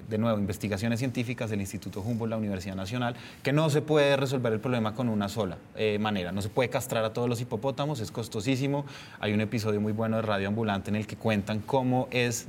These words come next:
de logísticamente complicado castrar a un animal y costoso. Entonces tiene que haber como una, eh, un, una distribución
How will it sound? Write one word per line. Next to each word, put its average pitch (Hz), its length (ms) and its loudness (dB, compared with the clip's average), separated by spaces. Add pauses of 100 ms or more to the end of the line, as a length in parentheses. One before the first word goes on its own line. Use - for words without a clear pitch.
de 120 280 2
logísticamente 113 680 0
complicado 104 640 -2 (380)
castrar 117 400 -2
a - 20 -2
un 123 80 -2
animal 135 340 2
y 110 220 0
costoso. 104 500 0 (640)
Entonces 131 380 2
tiene 160 200 2
que 170 100 2
haber 131 200 4
como 143 240 2
una, 123 540 4
eh, 123 580 4 (400)
un, 120 640 0 (260)
una 123 220 2
distribución 127 800 2